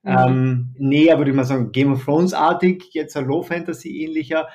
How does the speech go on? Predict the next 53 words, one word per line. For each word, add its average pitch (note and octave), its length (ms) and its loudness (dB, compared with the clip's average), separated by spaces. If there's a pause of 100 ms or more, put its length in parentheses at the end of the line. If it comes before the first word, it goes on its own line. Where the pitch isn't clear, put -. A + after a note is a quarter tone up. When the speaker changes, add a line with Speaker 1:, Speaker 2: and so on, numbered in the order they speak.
(160)
Speaker 2:
aber C3+ 140 -2
auch C3+ 120 -2
beides B2+ 320 0
hat B2 100 -4
eine B2+ 140 -6
Insel C#3 480 -2
und C3+ 140 -6
so B2+ 100 -8
weiter, B2 280 0
also A#2+ 160 -4
es A2 100 -8
ist A#2 120 -10
schöner C3 260 -2
Speaker 1:
Ja, A2+ 80 0
Speaker 2:
Merch B2 240 0
Speaker 1:
genau. A2 160 -8
Speaker 2:
geworden, B2 360 -4
wurde D#3 180 -2
immer D#3 300 0
individueller B2+ 520 -4
über G#2+ 140 -12
die - 40 -20
Speaker 1:
Es F#3 80 -8
ist F#3+ 80 -6
ein F#3+ 100 4
Speaker 2:
Zeit. G3 120 2
Speaker 1:
Machtkampf G3 480 -4
auf F#3 160 -4
dieser F#3 280 -6
Insel, G#3 440 -2
die F#3+ 100 -6
sehr F#3 240 -4
aufs F3+ 220 -8
Meer G3 260 2
fokussiert F#3 680 -8
ist, F3 140 -20
das F3+ 120 -16
ist, - 540 -16 (100)
wir F#3+ 140 4
haben G#3+ 100 2
die A3 80 0
Grundstruktur F#3+ 460 -2
genommen, F3+ 220 -6 (180)
aber A3 240 2
es G3 100 -2
ist G3+ 120 -10
schon G#3 120 -6
auch, G3 160 -2
wir F3+ 120 -4
haben G3 300 -2
schon G3+ 140 -6
auch G3 160 0
versucht, G#3 400 -4